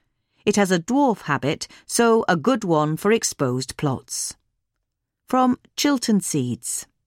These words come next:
Golden Bantam. This early maturing heirloom variety is a very reliable cropper. From King Seeds. In the kitchen. Barbecued sweet corn.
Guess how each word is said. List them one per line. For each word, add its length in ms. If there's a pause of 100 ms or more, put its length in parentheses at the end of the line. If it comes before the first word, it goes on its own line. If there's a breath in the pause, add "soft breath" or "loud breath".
(540)
Golden 480
Bantam. 600 (600)
This 320 (100)
early 380
maturing 720
heirloom 420
variety 760 (160 loud breath)
is 220
a 60
very 480
reliable 600
cropper. 460 (640)
From 320 (160)
King 320
Seeds. 760 (2000)
In 200
the 60
kitchen. 520 (580 soft breath)
Barbecued 800
sweet 340
corn. 380